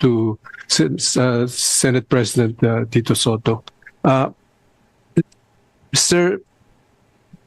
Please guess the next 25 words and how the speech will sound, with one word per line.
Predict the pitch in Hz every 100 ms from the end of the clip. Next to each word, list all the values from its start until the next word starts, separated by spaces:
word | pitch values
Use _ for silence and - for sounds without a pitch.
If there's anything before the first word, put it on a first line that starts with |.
| _ -
Your | 147 165
Honor, | 156 156 151 151 - _ _ - - - _ _ _ -
after | 165 170 - - - 180 175 175 170 165
being | 127 147 170 165 170
in | 135 127 123
D | 139
P | 139 135
W | 131 135 127 135 135 131 127
H | - - - -
for | 123 113 107 107
six | - 139 -
years, | 127 117 101 -
full | - 165 170
six | 151 - 143 -
years, | 139 117 101 98 - - _ _ _ _ _ _ _ _ _ _ _ _ _ _ _ _ _ _ -
I | 156 156
could | 170 151
not | 170 165 131
believe, | 135 131 147 131 127 - _ - -
uh, | 139 131 127
what | 131 135 143 139 -
I | 131
was | 123 117
hearing | - 156 160 156 156 170
in | 131 117